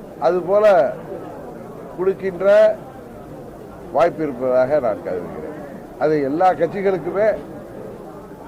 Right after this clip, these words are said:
பாதிப்பை உருவாக்கலாம் என்று தான் நான் நினைக்கிறேன். நான் சொல்றது யதார்த்தம். அதுக்காக கூட்டணி போறேன், அதனால நான் ஒண்ணு பேசுறேன். நான் எப்பயும் யதார்த்தத்தை பேசுறவன். ஏன்னா நான் கேள்விப்படுறதும்,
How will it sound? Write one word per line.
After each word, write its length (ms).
பாதிப்பை 500
உருவாக்கலாம் 560
என்று 200
தான் 140
நான் 120
நினைக்கிறேன். 380
நான் 160
சொல்றது 340
யதார்த்தம். 500
அதுக்காக 340
கூட்டணி 320
போறேன், 480
அதனால 360
நான் 140
ஒண்ணு 220
பேசுறேன். 420
நான் 160
எப்பயும் 300
யதார்த்தத்தை 500
பேசுறவன். 480
ஏன்னா 180
நான் 220
கேள்விப்படுறதும், 720